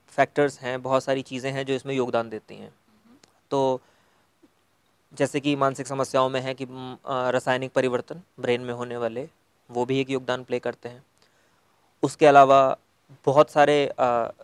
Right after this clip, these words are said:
जो मनोवैज्ञानिक, अ, एस्पेक्ट हैं, चीज़ों को समझने की जो हमारी, अ, स्थिति है, वो भी एक योगदान प्ले करती है। स्ट्रेसेस का भी एक बड़ा रोल है इसमें,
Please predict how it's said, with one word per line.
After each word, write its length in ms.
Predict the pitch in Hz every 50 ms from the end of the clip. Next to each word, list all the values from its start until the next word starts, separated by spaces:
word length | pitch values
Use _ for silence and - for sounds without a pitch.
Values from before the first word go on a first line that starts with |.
| - - -
जो 300 | 131 127 131 127 127 123 - _ _ _ _ - - 143
मनोवैज्ञानिक, 720 | 139 139 139 143 147 143 143 135 135 139 135 139 131 - _ - - _ _ _ _ _ -
अ, 280 | 120 120 113 113 110 - - - - - 123
एस्पेक्ट 380 | - - - 123 120 - -
हैं, 220 | - 123 113 113 131 143 _ _ _ _ _ _ _
चीज़ों 280 | - 131 127 117 123 117
को 340 | - 127 123 123 120 117 - _ _ _ _ _ _
समझने 460 | - - - 131 127 123 127 127 127
की 120 | 123 131 127
जो 100 | 123 120
हमारी, 420 | 117 117 113 117 120 120 120 117 - _ -
अ, 120 | 117 120 - -
स्थिति 360 | 117 - - - - 131 117
है, 260 | 110 113 110 113 113 _ _ _ _ _ _ _ _ _ _
वो 120 | - 127 131
भी 160 | 127 143 143
एक 100 | 139 131
योगदान 340 | 139 131 127 131 127 127 123
प्ले 140 | 127 123 120
करती 340 | - 127 117 - - 123
है। 180 | 120 123 123 127 _ _ _ _ _ _ _ _ _ _ _ _ -
स्ट्रेसेस 460 | - - - 277 247 - 277 247 -
का 120 | - 226
भी 140 | 196 180 180
एक 120 | 175 151 143
बड़ा 160 | 139 131 131
रोल 220 | 123 117 107 104 -
है 120 | 113 -
इसमें, 280 | - - - - 104 -